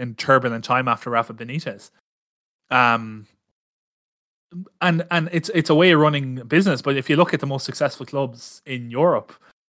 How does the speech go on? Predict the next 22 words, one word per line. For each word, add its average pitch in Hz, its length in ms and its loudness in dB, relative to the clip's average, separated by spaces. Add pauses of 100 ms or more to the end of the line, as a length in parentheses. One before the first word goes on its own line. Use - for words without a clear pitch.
(140)
they 151 100 4
tend 233 320 2
not 190 160 6
to - 80 -4
do 156 200 2
that. 123 180 4
Like, 117 160 -4
some 202 140 2
have, 139 200 2
have 131 160 0
had 127 140 0
dalliances 143 500 -2
with 123 140 -8
it, 113 80 -8
have, 117 240 -2 (480)
have 139 160 0
had, 127 340 4
uh, 113 440 -4 (200)
experiences 143 540 -2
of 120 80 -8
trying 135 240 -2
to - 100 -14